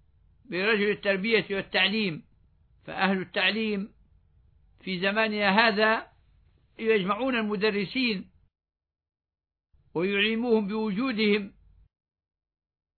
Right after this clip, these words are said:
وينظرون في م-، مشاكلهم، ثم بعد ذلك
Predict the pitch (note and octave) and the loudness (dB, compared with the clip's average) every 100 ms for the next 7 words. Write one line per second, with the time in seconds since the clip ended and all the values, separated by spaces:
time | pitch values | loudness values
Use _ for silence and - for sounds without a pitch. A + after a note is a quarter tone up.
0 | _ _ _ - E3 G3+ G#3+ G#3 G#3+ B3+ | _ _ _ -2 2 4 2 2 0 2
1 | B3+ A#3 A#3 A#3 - _ - A3 A#3 A3+ | 2 2 0 -4 -16 _ -12 -6 0 2
2 | A#3+ G#3+ G#3+ - A3+ A3 C#4+ A#3+ A3 C4 | 2 0 -2 0 0 0 -2 2 2 0
3 | D4+ _ _ _ _ _ _ _ - - | -8 _ _ _ _ _ _ _ -20 -20
4 | - _ _ _ _ - F#3+ G3 G#3 G3 | -20 _ _ _ _ -8 -4 2 2 2
5 | G#3 A#3 A#3 G#3 G#3+ G#3+ A3 - | 2 2 2 2 2 0 -2 -8